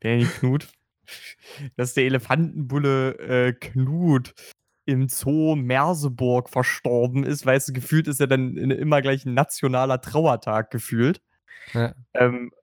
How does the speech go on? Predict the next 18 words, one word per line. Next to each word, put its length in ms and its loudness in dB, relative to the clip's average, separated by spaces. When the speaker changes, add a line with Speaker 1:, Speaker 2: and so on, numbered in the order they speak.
Speaker 1:
und 260 2
dann 220 2
wird 160 -2
gesagt, 300 -2
ja, 200 0
der 120 2
war 100 0
fünfzig 500 -2
Jahre 360 0
alt 380 0
und 180 -2
seit 260 2
neunzehnhundertneunundneunzig 2000 0
im 180 0
Zoo 300 0
Merseburg, 880 0
weißt 300 0
du. 80 2